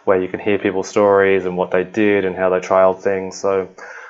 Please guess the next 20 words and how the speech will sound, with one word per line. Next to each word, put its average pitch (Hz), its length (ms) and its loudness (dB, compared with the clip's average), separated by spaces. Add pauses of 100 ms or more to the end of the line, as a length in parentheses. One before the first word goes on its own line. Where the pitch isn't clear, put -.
(120)
I 107 180 4
became 104 360 0
fascinated 95 540 0
by 92 140 2
all 107 440 4
of 90 60 -8
these 92 280 -4
things 90 540 -4 (480)
and 95 300 2
dabbled 101 340 4
with 92 120 0
a, 92 220 0
a 101 80 -4
range 95 380 0
of 90 100 -12
projects, 101 640 0 (200)
and 95 140 -6
then 98 220 2
went 98 240 -4
to, 95 460 0